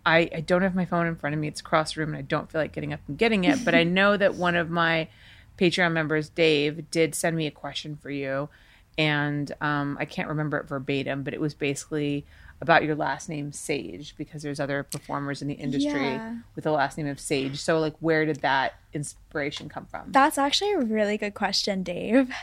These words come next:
Speaker 2: Uh, seriously, it's so, when I came up with my name, I had no idea what I wanted. And there's one name, you know, you know how we regret,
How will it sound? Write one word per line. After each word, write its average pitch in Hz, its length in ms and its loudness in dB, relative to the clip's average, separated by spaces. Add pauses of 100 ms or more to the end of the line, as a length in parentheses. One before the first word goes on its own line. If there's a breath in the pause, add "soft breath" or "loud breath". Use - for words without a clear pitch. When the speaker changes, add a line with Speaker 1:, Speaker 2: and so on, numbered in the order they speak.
Speaker 2:
Uh, - 120 0 (100)
seriously, 202 840 4 (100)
it's - 420 0
so, 262 400 2 (520)
when 277 200 8
I 302 140 6
came 427 180 -2
up 453 80 0
with 415 120 -6
my 311 100 6
name, 220 240 4
I 247 60 2
had 262 240 0
no 185 160 0
idea 175 280 -4
what - 120 -6
I - 100 -2
wanted. - 420 -8 (680 soft breath)
And 220 600 4 (280)
there's 269 200 8
one 262 300 8
name, 247 280 6
you 277 120 8
know, 349 240 2 (180)
you 277 140 4
know 370 80 4
how 370 140 -2
we 320 100 6
regret, 180 580 0